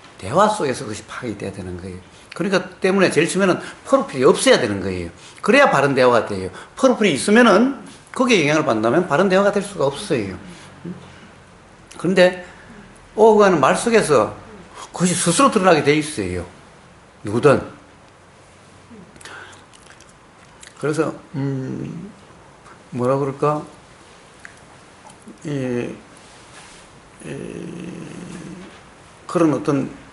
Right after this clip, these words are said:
프로필을 먼저 준다든가 라고 하는 것은 그리 중요하지 않아요. 오히려 어떤 우리가 가장 문제는 선입관을 갖는다는 겁니다.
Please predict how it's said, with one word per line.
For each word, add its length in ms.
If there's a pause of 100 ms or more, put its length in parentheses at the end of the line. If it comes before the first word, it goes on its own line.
(120)
프로필을 480
먼저 320
준다든가 1120 (1080)
라고 320
하는 260
것은 460 (760)
그리 160
중요하지 500
않아요. 300 (1800)
오히려 440 (880)
어떤 240
우리가 220
가장 500 (120)
문제는 720 (320)
선입관을 500
갖는다는 400
겁니다. 440